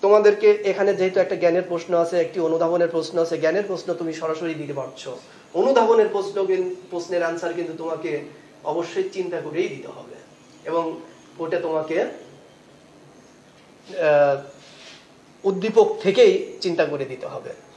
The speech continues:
তোমার অ্যাপ্লিকেশনের ক্ষেত্রে এটিও কিন্তু তোমাকে, তোমাকে প্রয়োগ দেখাইতে হবে।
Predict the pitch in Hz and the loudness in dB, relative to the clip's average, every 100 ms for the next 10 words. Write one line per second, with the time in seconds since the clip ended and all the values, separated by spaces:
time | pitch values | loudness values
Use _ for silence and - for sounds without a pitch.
0 | - - - - - - - 226 233 - | -20 -20 -20 -20 -20 -12 4 6 6 4
1 | 196 - 240 285 294 285 277 254 262 247 | 0 0 -6 -6 -4 -4 -2 -4 2 2
2 | 254 - - - - - _ _ - 208 | 2 -6 -18 -20 -20 -20 _ _ -2 -2
3 | 247 262 254 247 247 226 220 220 214 214 | 0 -2 -2 -2 0 0 2 2 2 -2
4 | - - - - - - - - - 208 | -8 -20 -20 -20 -20 -20 -20 -20 -2 4
5 | 214 208 - 254 254 220 202 196 196 151 | 6 4 6 8 8 6 2 2 0 -4
6 | 135 127 - | -6 -8 -10